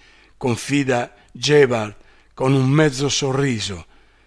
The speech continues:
"se fossero davvero efficaci."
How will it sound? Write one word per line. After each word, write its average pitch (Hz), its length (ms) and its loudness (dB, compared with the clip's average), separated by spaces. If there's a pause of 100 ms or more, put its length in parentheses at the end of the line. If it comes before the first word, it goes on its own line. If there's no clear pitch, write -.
(160)
"se - 220 -2
fossero 196 500 2
davvero 151 480 0
efficaci." 117 880 -2